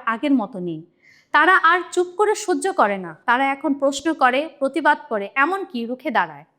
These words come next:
প্রশাসনের বিরুদ্ধেও। কিন্তু এই উত্তাপের শেষ কোথায়?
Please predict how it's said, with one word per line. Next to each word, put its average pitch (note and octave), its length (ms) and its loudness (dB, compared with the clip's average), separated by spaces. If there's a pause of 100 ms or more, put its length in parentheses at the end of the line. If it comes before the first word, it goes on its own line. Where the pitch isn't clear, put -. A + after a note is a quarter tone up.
(400)
প্রশাসনের F#4+ 580 0
বিরুদ্ধেও। C4+ 640 0 (320)
কিন্তু F4 440 -2 (460)
এই F4+ 360 4
উত্তাপের F#4+ 520 0
শেষ - 340 -2
কোথায়? G3+ 420 -4